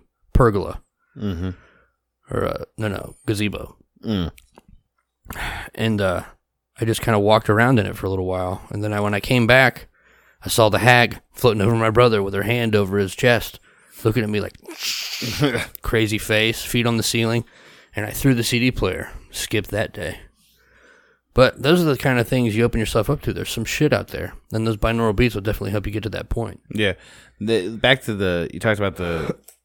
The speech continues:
Speaker 2: <coughs> the gateway experience in Hemisync, right?
Speaker 1: Yeah.
Speaker 2: Uh,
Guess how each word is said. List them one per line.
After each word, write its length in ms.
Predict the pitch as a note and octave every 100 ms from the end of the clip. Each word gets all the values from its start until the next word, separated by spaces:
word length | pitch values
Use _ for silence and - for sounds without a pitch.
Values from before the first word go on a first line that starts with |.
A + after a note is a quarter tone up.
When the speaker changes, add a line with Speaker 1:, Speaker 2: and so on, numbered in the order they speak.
| -
Speaker 2:
<coughs> 640 | - - - - - -
the 80 | G#2
gateway 380 | B2 A#2+ G#2+ G#2+
experience 560 | F#2 - G#2+ G#2 F#2+
in 100 | F#2
Hemisync, 640 | E2+ G#2 G2+ F2+ F#2 D#2+ -
right? 300 | F2 E2+ - - -
Speaker 1:
Yeah. 220 | G2+ F#2 - _ _
Speaker 2:
Uh, 480 | - G2 F#2 E2+